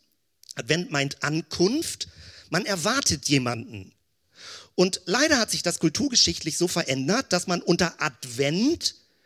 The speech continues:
die Erwartung auf das kleine Baby Jesus versteht, wenn man überhaupt noch ein bisschen christlich religiös ist.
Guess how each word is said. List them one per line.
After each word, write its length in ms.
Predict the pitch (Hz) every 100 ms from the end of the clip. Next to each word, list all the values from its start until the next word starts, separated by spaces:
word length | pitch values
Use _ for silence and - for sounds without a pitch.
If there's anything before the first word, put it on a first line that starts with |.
| _ - -
die 120 | 196
Erwartung 760 | 165 117 156 208 - 208 214 -
auf 160 | 170
das 240 | - 165 -
kleine 480 | - 170 165 196 190
Baby 360 | 156 175 180
Jesus 540 | 156 170 226 139 104 -
versteht, 500 | 120 - 123 104 -
wenn 120 | 139
man 120 | 139
überhaupt 460 | 131 123 165 294 -
noch 160 | 139
ein 80 | -
bisschen 340 | 135 - 113
christlich 420 | 110 143 - 123 -
religiös 480 | 113 107 113 107 -
ist. 300 | 85 -